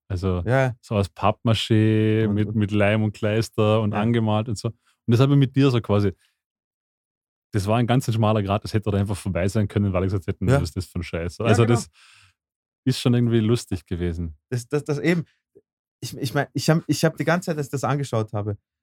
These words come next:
Speaker 2: ich hab, ich hab irgendwie immer die ganze Zeit denken müssen, wär ich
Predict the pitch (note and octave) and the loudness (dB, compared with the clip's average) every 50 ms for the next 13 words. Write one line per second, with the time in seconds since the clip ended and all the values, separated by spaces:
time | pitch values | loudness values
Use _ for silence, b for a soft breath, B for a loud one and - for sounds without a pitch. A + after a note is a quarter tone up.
0 | _ _ _ _ _ _ _ _ _ _ _ _ _ - - - - - C3+ - | _ _ _ _ _ _ _ _ _ _ _ _ _ -6 -4 -2 -2 -2 -2 -2
1 | E3 D#3 D#3 F3 F3 E3+ F#3+ G#3+ G#3 F#3+ F#3+ D3+ D#3 E3+ F#3+ - F3+ D3+ C#3 E3 | 0 0 2 2 2 2 2 2 2 0 0 0 0 0 0 0 -2 -2 -2 -4
2 | E3+ - - D3+ D3+ D3 D#3 C3+ - _ _ _ _ _ - B2+ A#2+ - D3+ A3+ | -4 -4 -6 -8 -6 -6 -6 -8 -10 _ _ _ _ _ -6 -6 -4 -2 -2 -2
3 | A#3+ - - | -2 -4 -10